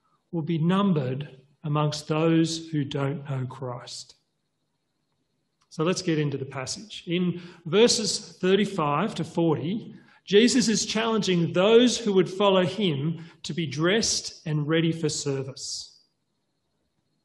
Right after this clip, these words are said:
The image that Jesus describes in these verses is of a servant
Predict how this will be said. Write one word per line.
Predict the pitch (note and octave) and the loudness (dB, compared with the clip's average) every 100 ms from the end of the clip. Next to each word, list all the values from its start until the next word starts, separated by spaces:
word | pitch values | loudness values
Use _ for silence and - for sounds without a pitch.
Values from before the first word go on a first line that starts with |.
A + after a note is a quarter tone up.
| _ _ _ _ _ _ - - _ | _ _ _ _ _ _ -20 -20 _
The | F#3+ | 2
image | B3 A#3 - | 4 4 4
that | F#3+ - - - - | 2 0 -10 -18 2
Jesus | G#3+ A#3 F#3 | 6 6 4
describes | - F3+ - G3 G#3+ - | 0 0 2 4 4 4
in | F#3+ | 2
these | F3 D#3+ - | 4 2 2
verses | D#3 D#3 G#3 C#4 - | 0 0 -2 -6 -2
is | F3+ E3+ - - - - | 0 0 -2 -6 -8 -4
of | F#3 F3 | 0 0
a | |
servant | F3+ - A#3+ A#3+ E3 - | 0 6 8 8 6 -2